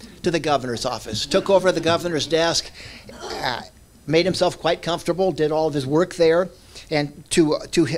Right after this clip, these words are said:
the left side of the picture is Mon Walgren. To the right on the picture is Warren Magnuson again.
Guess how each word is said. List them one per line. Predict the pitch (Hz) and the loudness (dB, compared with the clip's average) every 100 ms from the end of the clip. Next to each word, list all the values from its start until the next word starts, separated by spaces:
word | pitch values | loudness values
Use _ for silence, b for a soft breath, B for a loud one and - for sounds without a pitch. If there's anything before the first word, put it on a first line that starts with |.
| 151 | -2
the | 139 | 0
left | 135 180 226 - | 2 2 0 -4
side | - 190 185 | -2 0 0
of | |
the | 180 | -2
picture | 185 185 185 | -4 -2 -2
is | 160 139 | 0 0
Mon | 131 135 135 | 0 -2 0
Walgren. | 127 143 185 190 196 190 185 B B | -2 0 0 0 -2 -4 -8 B B
To | 147 127 | -6 -2
the | 131 | 0
right | 156 202 196 - 160 | 4 2 0 -8 -6
on | 160 143 | -4 -2
the | |
picture | 143 160 - 151 143 | 0 -2 0 0 0
is | 139 127 123 - - - | 0 0 -2 -6 -10 -8
Warren | 131 131 131 | 0 2 2
Magnuson | 127 147 170 160 165 156 | 2 0 0 0 0 -2
again. | 143 147 156 151 | 0 0 0 -2